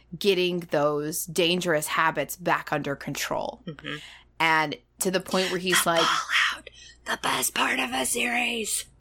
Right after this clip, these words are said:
Speaker 1: Yeah, he's like, "Maybe, maybe I don't have to go back to the way it was. Maybe I can do these bad thi-, like, maybe I can have these bad habits without doing bad things." And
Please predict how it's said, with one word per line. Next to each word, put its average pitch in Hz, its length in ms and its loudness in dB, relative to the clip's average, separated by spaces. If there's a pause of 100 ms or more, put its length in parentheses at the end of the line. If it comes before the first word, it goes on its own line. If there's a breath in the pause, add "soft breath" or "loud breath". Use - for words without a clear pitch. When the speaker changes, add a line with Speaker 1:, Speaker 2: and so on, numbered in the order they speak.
(220)
Speaker 1:
Yeah, 180 360 6
he's 202 200 0
like, 185 180 2
"Maybe, 214 680 2 (380 loud breath)
maybe 196 420 8
I 240 80 10
don't 240 300 4
have 294 160 4
to 262 80 2
go 220 80 6
back 175 240 8
to - 80 -14
the 180 80 0
way 151 180 4
it 139 100 0
was. 143 320 2
Maybe 240 260 6
I 285 100 8
can 277 180 2
do 233 240 4
these 233 220 4
bad 196 400 6
thi-, - 240 0
like, 180 240 2
maybe 233 220 6
I 208 100 8
can 185 180 -6 (340 loud breath)
have 240 240 6
these 220 160 0
bad 170 280 6
habits 226 440 4
without 175 360 -2
doing 170 360 2
bad 156 340 4
things." 233 600 6
And 151 400 4